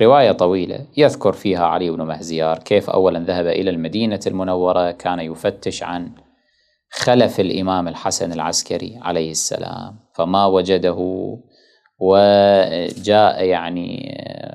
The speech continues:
جاء إلى مكة المكرمة وحج، وهناك في الحج التقى بأحد خدمة الإمام عليه السلام، وهذا الخادم أخذ علي بن مهزيار وذهب به أو انحدر به باتجاه الطائف،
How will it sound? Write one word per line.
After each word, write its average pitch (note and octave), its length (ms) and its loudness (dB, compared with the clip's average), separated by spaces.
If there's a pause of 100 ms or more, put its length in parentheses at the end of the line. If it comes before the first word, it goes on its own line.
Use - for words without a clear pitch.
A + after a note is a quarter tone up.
(920)
جاء G2+ 540 4
إلى F#2+ 180 4
مكة G2 420 -4
المكرمة F2+ 1080 -2 (640)
وحج، G2 560 0 (260)
وهناك G2 520 0
في - 140 -4
الحج - 460 -2
التقى G2 520 0
بأحد F#2+ 440 -4
خدمة A2 580 0
الإمام F2+ 480 -2
عليه E2+ 280 -2
السلام، F#2 760 -2
وهذا F#2+ 440 2
الخادم F2 680 0
أخذ F#2+ 360 -2
علي F2+ 540 0
بن E2+ 200 -4
مهزيار F2+ 800 -2
وذهب F#2 560 -2
به F#2 520 -4 (160)
أو F2 120 -4
انحدر G2 500 0
به F#2 380 -4
باتجاه F2+ 520 -2
الطائف، G#2 720 0